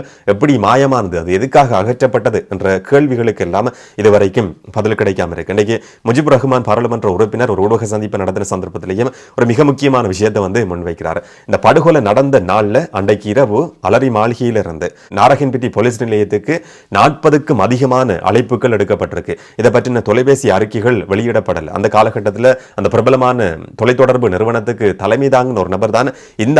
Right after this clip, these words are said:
ஆட்சியிலேயும் மிக முக்கியமான ஒரு பொறுப்பை வகிச்சு கொண்டிருக்கிறார். ஜனாதிபதியினுடைய ஆலோசகரா அவருக்கு பொறுப்புகள் கொடுக்கப்பட்டிருக்குன்னு சொல்லி முஜிபுர் ரஹ்மானும் ஒரு குற்றச்சாட்டை முன்வைக்கிறார். எப்படியா இருந்தாலும் அந்த நாள்ல அன்றைக்கு இரவு நாற்பதுக்கும் அதிகமான தொலைபேசி அழைப்புகள் நாரகன்பட்டி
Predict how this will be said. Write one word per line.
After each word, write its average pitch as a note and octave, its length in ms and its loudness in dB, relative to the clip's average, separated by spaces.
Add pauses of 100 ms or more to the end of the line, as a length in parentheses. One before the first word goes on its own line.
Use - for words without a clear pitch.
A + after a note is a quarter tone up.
ஆட்சியிலேயும் B2 500 2
மிக A#2 160 0
முக்கியமான B2 460 -2
ஒரு E2+ 120 -10
பொறுப்பை A2 300 -2
வகிச்சு G#2 320 -6
கொண்டிருக்கிறார். F#2+ 500 0 (400)
ஜனாதிபதியினுடைய C3+ 1040 2 (180)
ஆலோசகரா B2+ 560 2
அவருக்கு G#2 320 0 (380)
பொறுப்புகள் A2+ 460 0
கொடுக்கப்பட்டிருக்குன்னு G2+ 640 -2
சொல்லி A2+ 180 -6
முஜிபுர் G#2 280 -4
ரஹ்மானும் F#2+ 420 -4 (260)
ஒரு G#2+ 160 4
குற்றச்சாட்டை G#2+ 480 2
முன்வைக்கிறார். F#2 500 0
எப்படியா G#2 240 0
இருந்தாலும் G2+ 320 -2
அந்த F#2+ 120 -4 (160)
நாள்ல C3+ 360 2 (320)
அன்றைக்கு G#2+ 360 0
இரவு D#3 240 6 (180)
நாற்பதுக்கும் C3+ 600 0
அதிகமான B2 340 -2 (100)
தொலைபேசி A2+ 400 -2 (120)
அழைப்புகள் G#2+ 520 0 (380)
நாரகன்பட்டி B2+ 600 2